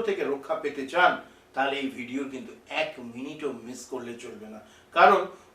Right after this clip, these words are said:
গ্রহের সন্নিবেশ চক্রে এমন কিছু জিনিস তৈরি হচ্ছে, যেটা কিছু ক্ষেত্রে আপনাদের জন্য ক্ষতিকর প্রমাণিত হতে চলেছে। তাই কোন কোন বিষয়ে রাখবেন বিশেষভাবে খেয়াল এবং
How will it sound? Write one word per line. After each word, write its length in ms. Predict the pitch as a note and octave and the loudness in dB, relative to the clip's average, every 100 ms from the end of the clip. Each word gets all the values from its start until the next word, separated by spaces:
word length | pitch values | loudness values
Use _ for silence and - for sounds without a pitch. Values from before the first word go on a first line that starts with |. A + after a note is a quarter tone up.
| C3 | -8
গ্রহের 380 | C#3+ D#3 F#3 A3 - | -2 2 6 6 4
সন্নিবেশ 420 | G#3+ G#3+ A3 G#3+ G#3 | 0 2 4 4 4
চক্রে 340 | F#3+ F3+ G3+ D#3+ C3+ - - C3+ | -2 -2 2 0 0 -6 -4 -2
এমন 160 | D#3+ F3 | 0 -2
কিছু 160 | G3 G3 F3 | -4 -4 -4
জিনিস 220 | F3 E3+ - | -4 -4 -6
তৈরি 220 | C#3+ D3 F3+ | -2 -2 0
হচ্ছে, 220 | F#3 - C3 - - - C#3+ | 0 -2 -10 -12 -20 -14 -4
যেটা 240 | C#3 C#3 C3 - - | 0 2 0 -4 -18
কিছু 180 | - - A3+ | -14 -10 -2
ক্ষেত্রে 280 | A3+ A3+ G#3+ E3+ | -2 2 4 6
আপনাদের 320 | - C3+ C3 B2 | 4 -2 -4 -6
জন্য 160 | B2 C3+ C#3 - - | -8 -8 -10 -14 -6
ক্ষতিকর 460 | D#3+ D#3 C3+ C3+ B2+ - - | -4 -4 -4 -2 -2 -4 -2
প্রমাণিত 400 | C#3+ B2+ A#2+ A#2+ A#2 | 2 2 -2 -8 -10
হতে 180 | - E3+ D#3 | -8 -6 -4
চলেছে। 300 | A#2 G#2 - - - - | -4 -4 -12 -20 -20 2
তাই 160 | F3+ A3+ - - - - - - A3+ | 10 10 10 -4 -18 -20 -20 -8 4
কোন 140 | C4+ C4+ | 4 6
কোন 120 | D4 C4+ | 4 4
বিষয়ে 280 | C4 C4 B3 A3+ | 6 8 10 10
রাখবেন 280 | A3+ A#3 G#3+ | 10 4 0
বিশেষভাবে 460 | A3 B3+ G#3+ A#3 A3+ A#3 | -2 -4 -2 0 0 2
খেয়াল 280 | C#4 - - - - - D3 | 8 8 8 0 -14 -4 2
এবং 140 | G#3+ | 2